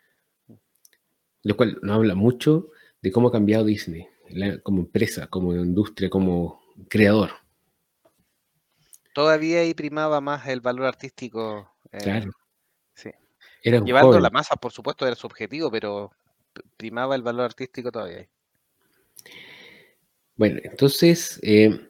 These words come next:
Speaker 1: posteriormente a Fantasía estrenaron dos películas que, eh, no fueron grandes éxitos, que fueron Dumbo y Bambi. Eh, Dumbo fue, eh,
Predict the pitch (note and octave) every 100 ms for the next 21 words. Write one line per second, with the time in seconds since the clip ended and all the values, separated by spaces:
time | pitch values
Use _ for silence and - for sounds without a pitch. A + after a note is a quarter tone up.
0 | - - - A#2+ D3 D3+ F3+ F#3+ G3 F3+
1 | F3+ F3+ F3 - A#2+ C3 C3+ - B2 C3+
2 | D3 B2 D#3 - E3+ F3 F3+ F3+ - D3+
3 | C#3+ C#3+ - _ _ _ _ _ _ -
4 | A#2+ B2+ B2 B2 E3 F3 F#3+ F#3 - -
5 | C#2+ E2+ A#2 B2+ C3 B2 A#2 F#2+ - G2+
6 | B2 D3 - _ _ _ _ - C3 B2
7 | A2+ C3+ D#3 D3+ D#3+ C#3+ B2+ C3 G2+ F2
8 | - _ _ _ _ _ _ _ - G#2+
9 | G#2 C3+ F3+ F#3+ F#3 D#3+ D#3+ E3+ - _
10 | _ _ _ - A#2 A#2+ A#2 A#2 A2+ G#2+